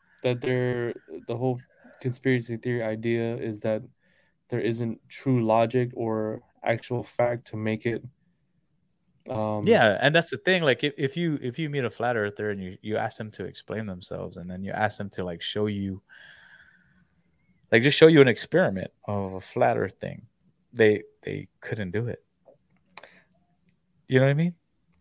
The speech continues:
Speaker 2: Does that make
Speaker 1: It,
Speaker 2: sense?
Speaker 1: I saw
Speaker 2: Especially,
Speaker 1: something
Speaker 2: especially with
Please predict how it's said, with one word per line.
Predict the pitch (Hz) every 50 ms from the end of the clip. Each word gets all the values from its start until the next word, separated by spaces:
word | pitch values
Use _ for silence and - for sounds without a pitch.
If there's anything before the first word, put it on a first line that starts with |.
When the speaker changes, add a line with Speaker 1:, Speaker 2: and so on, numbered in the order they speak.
| _ _ - - -
Speaker 2:
Does | - 120
that | 123 127 135
make | 147 143 -
Speaker 1:
It, | 131
Speaker 2:
sense? | - 165 156 147 - - _ _ _ _ _ _ _ _ _ _ _ -
Speaker 1:
I | 139
saw | 127 - - 196 208
Speaker 2:
Especially, | - - - 202 277 269 - - 247 226 196
Speaker 1:
something | 165 - - - 135
Speaker 2:
especially | 135 135 - - _ - 185 202 196 - - 190 170 151 127 113 107 104 - - - - - - - _ _ _
with | 113 110 107 -